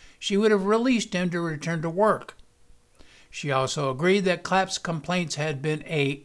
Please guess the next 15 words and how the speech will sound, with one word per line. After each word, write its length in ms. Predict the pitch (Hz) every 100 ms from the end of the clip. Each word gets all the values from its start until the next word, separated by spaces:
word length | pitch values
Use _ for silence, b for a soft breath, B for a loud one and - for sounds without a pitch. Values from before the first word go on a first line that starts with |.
| 208
gross 640 | 170 190 214 151 151 -
misrepresentation. 1300 | 147 143 - 143 139 139 123 127 120 143 123 135 - - - - _ _ - b b b b b
Clapp 500 | - 143 147 - -
pleaded 380 | - 208 208 196
no 180 | 226 226
contest 680 | 226 226 220 160 139 - 147
to 60 |
concealing 540 | - 139 - 180 170 151
the 100 | 143
true 280 | - 190 160
extent 540 | 151 - - 185 175
of 120 | 143
his 120 | 131
physical 480 | 123 147 135 143 143
activities 760 | 143 131 196 202 160 165 185